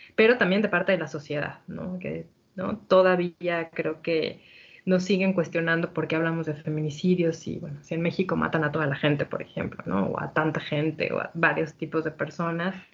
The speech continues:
Y, bueno, lo que queremos señalar justamente cuando hablamos de feminicidio es esta lógica eh, cultural que, que hemos venido describiendo y que,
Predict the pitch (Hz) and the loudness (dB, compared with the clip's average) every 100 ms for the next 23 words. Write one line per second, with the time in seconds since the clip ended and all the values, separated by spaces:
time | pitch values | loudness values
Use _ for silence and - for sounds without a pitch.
0 | - - - - - - - 220 233 185 | -20 -20 -20 -20 -20 -10 4 6 6 4
1 | 175 175 165 165 170 170 175 185 190 - | 4 2 2 0 -2 0 2 2 -2 -4
2 | - 208 175 170 190 196 185 180 170 170 | -4 0 0 2 0 0 -4 -4 -4 -2
3 | 220 170 151 160 165 170 165 160 156 185 | -2 -2 0 0 -2 -4 -6 -6 -4 -2
4 | 208 208 - - 196 190 180 - 165 170 | 0 -2 -6 0 0 0 -4 -4 0 0
5 | 175 185 180 - - - - - - - | 0 -4 -4 -2 -4 -6 -16 -20 -20 -20
6 | - 180 170 170 208 196 190 180 175 180 | -10 -4 -4 2 4 4 4 4 4 2
7 | 175 156 - 160 165 156 160 160 160 156 | 0 -2 -4 -6 -4 -4 -2 -2 -2 -4
8 | - 160 165 156 160 170 185 - 78 - | -8 -8 -4 -2 0 0 -2 -4 -8 -2
9 | 92 - - | 0 0 -2